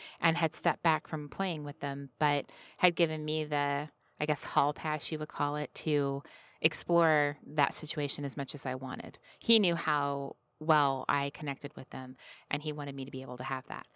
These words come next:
So I actually kept dating them,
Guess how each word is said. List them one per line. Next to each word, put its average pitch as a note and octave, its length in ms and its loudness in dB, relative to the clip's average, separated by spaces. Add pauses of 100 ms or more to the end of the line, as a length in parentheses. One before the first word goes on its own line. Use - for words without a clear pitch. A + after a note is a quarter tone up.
(320)
So E3+ 560 4 (400)
I D#3+ 140 4
actually D#3+ 380 -2
kept A3 400 -4
dating C#3+ 380 -4
them, C3+ 300 -10